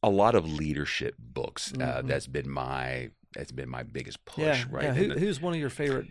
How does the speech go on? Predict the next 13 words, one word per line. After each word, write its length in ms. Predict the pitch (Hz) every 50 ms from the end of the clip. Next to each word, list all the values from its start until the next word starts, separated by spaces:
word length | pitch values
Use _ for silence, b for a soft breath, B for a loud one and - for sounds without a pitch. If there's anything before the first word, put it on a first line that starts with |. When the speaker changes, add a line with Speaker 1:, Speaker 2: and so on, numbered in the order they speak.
| -
Speaker 2:
uh, 60 | - 123
authors, 500 | 127 - - 127 123 123 - 131 123 120 -
Speaker 1:
Oh, 40 | 113
Speaker 2:
like, 140 | 135 123 131
uh, 120 | 131 123
Speaker 1:
man, 100 | - -
Speaker 2:
subject 380 | 127 131 151 139 127 - - -
matter 260 | 131 123 120 117 113
Speaker 1:
subject 120 | 113 117 120 117
Speaker 2:
experts? 300 | - - - 117 104 98
Speaker 1:
matter 120 | 85 78 85
experts. 520 | 82 - - - 73 71 69 - - - -
Um, 640 | - 92 90 127 131 120 107 95 85 78 73 69 69